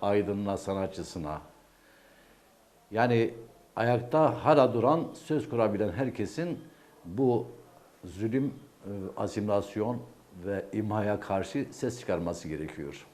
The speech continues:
Bugün, e, orada üniversite, e, varsa bu üniversite Dersim'deki asimilasyon için kurulmuştur. Yoksa Dersim için bir aydınlık yahut da bir eğitim yuvası değil.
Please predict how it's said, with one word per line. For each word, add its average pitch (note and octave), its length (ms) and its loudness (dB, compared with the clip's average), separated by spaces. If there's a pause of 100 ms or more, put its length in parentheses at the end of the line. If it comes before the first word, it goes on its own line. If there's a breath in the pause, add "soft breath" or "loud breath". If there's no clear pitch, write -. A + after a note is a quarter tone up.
(1400 loud breath)
Bugün, C3 380 2 (140)
e, A2+ 280 8
orada G#2+ 760 6
üniversite, G#2+ 720 4 (380)
e, F#2+ 320 0 (260)
varsa A#2+ 480 4
bu A#2 80 0
üniversite B2+ 600 0
Dersim'deki A2+ 580 0
asimilasyon G#2 680 -2
için F2 260 -6
kurulmuştur. E2 520 -8
Yoksa F#2+ 360 -2
Dersim G2+ 400 0
için G2+ 440 -6
bir G2 260 -2
aydınlık G2 460 -2
yahut F#2+ 300 0
da F2+ 160 -2
bir F#2+ 80 -2
eğitim G2 360 -4
yuvası F#2 400 -2
değil. D#2 240 -8